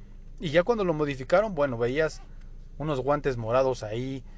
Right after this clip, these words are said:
que no tenía nada que ver con lo que también vemos ahora con los guantes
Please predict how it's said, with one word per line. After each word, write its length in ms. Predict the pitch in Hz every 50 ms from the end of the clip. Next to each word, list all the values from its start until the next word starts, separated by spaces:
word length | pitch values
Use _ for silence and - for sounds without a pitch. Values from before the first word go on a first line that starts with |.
| - - - - - - - -
que 100 | - -
no 120 | 110 120 123
tenía 240 | 135 123 123 127 127
nada 240 | 135 139 139 131
que 140 | 120 - 117
ver 240 | 117 123 135 139 131
con 160 | - 131 117
lo 120 | 110 104 -
que 200 | - 117 110 110
también 300 | - 110 113 120 120 120
vemos 300 | 127 131 131 127 117 117
ahora 300 | 113 117 120 117 113 110
con 200 | - 110 107 110
los 160 | 107 107 113
guantes 580 | 113 127 123 123 120 123 117 113 113 - -